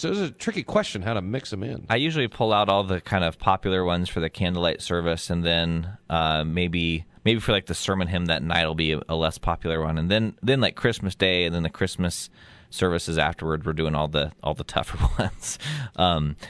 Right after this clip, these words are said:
Speaker 2: now, I, this, this was a translation thing, and th-, what, what's thrown me here is that the album that I'm, I'm pulling these from, from C P H, um, is, uh, pulling some stands-,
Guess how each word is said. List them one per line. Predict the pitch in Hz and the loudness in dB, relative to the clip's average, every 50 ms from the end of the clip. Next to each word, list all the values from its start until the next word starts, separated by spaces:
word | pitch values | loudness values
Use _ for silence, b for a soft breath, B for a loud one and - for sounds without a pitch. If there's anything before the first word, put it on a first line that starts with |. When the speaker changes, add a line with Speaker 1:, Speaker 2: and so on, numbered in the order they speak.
| B B | B B
Speaker 2:
now, | - 131 127 - 123 | 2 2 2 4 2
I, | 143 - - | 0 2 2
this, | 135 175 180 - | 0 -2 -2 -2
this | 139 143 185 202 - | -2 -2 0 0 2
was | 214 170 | 2 0
a | 139 | 0
translation | - - 135 123 110 123 147 170 165 156 127 | 0 0 0 2 4 4 2 2 2 0 2
thing, | - 107 98 101 101 - | 2 2 2 2 2 0
and | 117 | 0
th-, | 123 113 - | 0 0 2
what, | 120 123 117 - | 0 0 2 2
what's | 117 117 - - | 0 0 -2 -2
thrown | - - 135 160 190 185 | 0 2 2 4 4 2
me | 156 120 107 | 2 2 2
here | 98 113 107 104 104 | 2 4 4 4 4
is | 101 98 | 2 0
that | - 101 - | -2 -4 -2
the | 101 98 - - | 0 0 2 2
album | 101 117 120 117 107 101 92 | 2 2 4 4 4 4 4
that | 90 92 92 | 4 4 4
I'm, | 90 90 90 92 - - | 4 4 2 0 0 -2
I'm | 98 95 - | -2 0 2
pulling | - 113 104 98 | 2 2 4 2
these | 95 85 | 2 0
from, | - - 95 92 87 | 0 0 0 0 0
from | - 92 90 | 0 -2 -2
C | - - 92 | 0 0 -2
P | - - 95 117 | 0 0 2 2
H, | 143 139 - - B B B B B B B B B B B - | 2 0 -2 -4 B B B B B B B B B B B 0
um, | - 98 101 98 95 92 92 80 - | 2 4 4 4 4 4 2 0 0
is, | - 104 101 101 98 95 - - - | 2 2 2 2 2 0 -2 -2 0
uh, | 95 95 90 87 87 87 87 82 - | 2 4 4 4 4 2 0 -2 -2
pulling | - 123 123 117 107 101 95 | -2 0 2 4 2 2 0
some | - - - 135 135 143 156 170 170 165 - - | -2 -2 0 2 2 2 2 2 0 0 -2 -6
stands-, | - - - 117 110 104 101 101 98 | -8 -4 0 0 2 2 2 0 -2